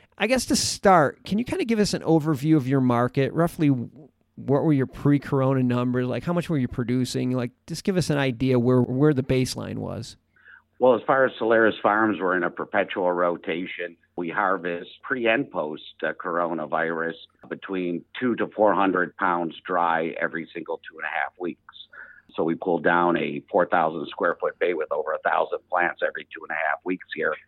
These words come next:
Speaker 2: And that hasn't stopped post-coronavirus.
Speaker 1: Yeah, good. I mean, that's encouraging because, you know, you hear a lot of the sky is falling mentality in other sectors. And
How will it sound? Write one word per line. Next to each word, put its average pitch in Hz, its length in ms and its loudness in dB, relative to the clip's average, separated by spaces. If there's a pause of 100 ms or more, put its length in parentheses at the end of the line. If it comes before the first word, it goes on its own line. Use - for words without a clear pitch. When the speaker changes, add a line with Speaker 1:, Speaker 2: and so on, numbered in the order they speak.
(360)
Speaker 2:
And 98 220 2
that 131 140 4
hasn't 107 460 0
stopped 101 420 -2 (220)
post-coronavirus. 95 1000 0 (240)
Speaker 1:
Yeah, 135 220 2
good. 143 440 0 (380)
I 175 80 4
mean, 190 100 8
that's 226 200 4
encouraging 233 640 2
because, 175 380 0
you 190 140 0
know, 180 100 2
you 175 160 2
hear 190 220 0
a 185 60 4
lot 160 320 2
of - 440 -6 (380)
the - 80 -12
sky 160 280 2
is 160 160 2
falling 131 460 0
mentality 127 640 0
in 120 60 -2
other 123 200 0
sectors. 127 640 -4
And 123 180 -4